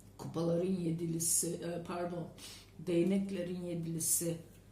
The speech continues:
Bir kavga olabilir, tartışma ya da bir mücadele. Ne konuda veriyorsanız, e, etrafınızda sizi çekemeyen,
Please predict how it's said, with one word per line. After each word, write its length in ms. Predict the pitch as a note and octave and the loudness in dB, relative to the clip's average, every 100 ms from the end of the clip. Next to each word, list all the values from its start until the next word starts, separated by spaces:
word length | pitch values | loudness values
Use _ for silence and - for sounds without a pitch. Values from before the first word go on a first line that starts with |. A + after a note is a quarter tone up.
| - - - - | -20 -20 -20 -6
Bir 220 | A3+ B3+ - | 0 0 2
kavga 380 | A3+ G#3 G3+ | 4 4 4
olabilir, 680 | A3+ G#3 G3+ F#3+ F#3 F3 E3+ | 6 6 6 4 2 0 0
tartışma 960 | A3 F#3 - F#3+ - - E3 D#3 F#3+ G3 - - - - - - - | 0 0 0 -2 -2 -2 -2 -2 -2 -4 -10 -18 -20 -20 -20 -14 0
ya 200 | F3 F#3+ | 2 4
da 140 | F3 | 4
bir 160 | F#3 F3+ | 2 2
mücadele. 1040 | F3 E3 E3 E3 E3 E3 D#3+ E3 D#3+ - - - - - - - - - | 0 0 2 2 2 2 2 2 0 -4 -12 -20 -20 -20 -20 -20 -16 -2
Ne 200 | F#3+ G3 | 2 4
konuda 480 | G3+ E3+ D#3 D#3 D#3 | 2 0 0 -2 -2
veriyorsanız, 1120 | F3 F#3+ F#3+ F#3+ - F#3 F#3 F#3+ - - - - - - - - - | 2 4 4 4 2 2 -2 -2 -2 -4 -8 -20 -20 -20 -20 -20 -6
e, 60 | D3 E3+ E3 D#3 D#3 D3 - - - - - | -2 0 0 -2 -4 -6 -8 -10 -12 -10 -2
etrafınızda 840 | G3 G#3+ G#3+ G#3 G#3 G3 G3 F#3+ | -2 0 0 0 2 4 4 2
sizi 440 | F#3+ - F3 F3 - | 4 4 2 -2 0
çekemeyen, 720 | G3 F3+ F#3+ E3+ D#3+ D3 | 0 2 0 0 -2 -4